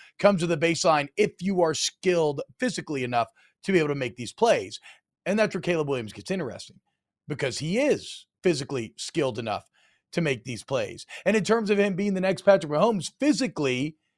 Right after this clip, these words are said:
he may have an even better base skill set. I mean, he has much more hype than Patrick Mahomes did coming out of college. Nobody really quite knew what Patrick Mahomes was gonna be, except for a couple of people. I know Sean Payton had fallen in love with him through the draft process. He was gonna take him.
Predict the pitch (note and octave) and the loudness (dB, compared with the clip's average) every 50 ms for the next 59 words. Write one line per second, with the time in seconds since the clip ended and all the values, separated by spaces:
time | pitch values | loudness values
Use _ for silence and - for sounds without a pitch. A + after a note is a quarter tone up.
0 | _ _ _ _ - - G#3+ A#3 A#3+ A#3 A3 G#3+ G#3 G#3 G3 F#3+ F#3 F3+ F3+ F3+ | _ _ _ _ -2 0 2 2 2 2 0 -2 -4 -4 0 2 2 4 4 4
1 | F3 E3+ D3+ - - A3+ G#3+ F#3+ F#3 F#3 F3 F#3 F3 F3 F3+ F3+ F3+ E3+ F3+ F3+ | 4 2 2 2 0 2 4 4 4 4 2 -2 -2 0 -2 -2 0 0 -2 -2
2 | D#3+ C#3 E3+ F3 F#3 E3+ C#3+ F#3 G3 F#3+ - - D4+ E4+ D#4 - - E3+ C3 B2 | 2 2 2 2 2 2 2 0 0 0 2 2 4 4 4 2 2 -2 0 0
3 | C#3 D#3 D#3+ C#3+ C#3 F#3 F#3+ E3 D3+ A#2+ D#3 D3+ C3 - B2+ B2+ A#2+ - - D3 | -2 -2 -4 -2 0 0 0 0 0 0 -2 -4 -4 -4 -4 -4 -6 -2 -2 -2
4 | A3 C4+ - _ E3 D3 B2+ B2 C#3 C3 - C3 B2 B2 G#2+ A#2+ A#2 A2+ G#2 G#2 | -2 -2 -4 _ -6 -6 -2 0 -2 -2 -2 -4 -8 -6 -6 -4 -6 -8 -8 -10
5 | A#2+ A2 G2+ A#2+ A#2+ A2+ A2 G#2+ - - A#2 C3 E3+ F#3+ C3 A#2 D#3+ F3 D#3 D3+ | -10 -8 -8 -8 -8 -6 -8 -8 -4 -4 -2 0 0 -2 -2 -4 -4 -2 -2 0
6 | C#3+ C3+ A#2 - - - - _ _ C#3 D3+ D3+ D3 - D3+ D3+ C3+ C3+ C#3+ F#3 | -2 -2 -4 -8 -18 -20 -20 _ _ -2 -2 0 0 0 0 -2 0 0 -2 -2
7 | A#3 A3 G3 C3 C#3+ D3+ C#3+ - C#3 C3+ B2 B2 C3 B2+ B2+ A2+ G#2 C3 A#2+ A#2 | 0 0 0 2 2 2 2 2 0 -2 0 0 0 -2 -4 -6 -6 -6 -4 -2
8 | C#3+ F#3+ F#3 G3 F#3 - - C#4 G#3+ - - A#3 A3+ A3 G#3 E3 - _ _ _ | -2 -2 -2 -4 -4 2 2 2 2 4 2 4 4 4 4 2 -4 _ _ _
9 | _ - G#3 G3+ G3+ _ G3+ F#3+ F#3 F3 - - - G3+ F#3 - F3 D#3 D3+ D3 | _ 2 2 2 4 _ 0 2 2 0 -4 -4 -4 -4 0 0 0 0 0 0
10 | - - D3+ B2 A#2 A2 - E3 F#3 F#3 F3 D#3 - F3+ E3 E3 E3 D#3+ D#3 D#3 | -2 0 -2 -2 -2 0 0 0 2 2 -2 2 2 2 4 4 2 0 0 -2
11 | D3+ D3+ D#3 D#3 D3+ - _ _ _ _ _ - D#3+ D#3+ D3+ B2+ D#3 D3 D3+ D3 | 0 -2 -4 -4 -6 -10 _ _ _ _ _ -6 -4 -4 0 4 6 6 6 6
12 | - D#3 D3+ C#3+ - D3+ C3 - A#2 C#3+ D#3+ D#3 D3 C3+ E3 D3+ D3 - D3 D3 | 4 2 2 2 2 -2 -6 -4 -4 -4 -4 -4 -4 -4 -4 -4 -2 0 0 0
13 | C#3+ B2+ D3 C#3+ C#3+ C#3 | 0 0 0 0 0 -4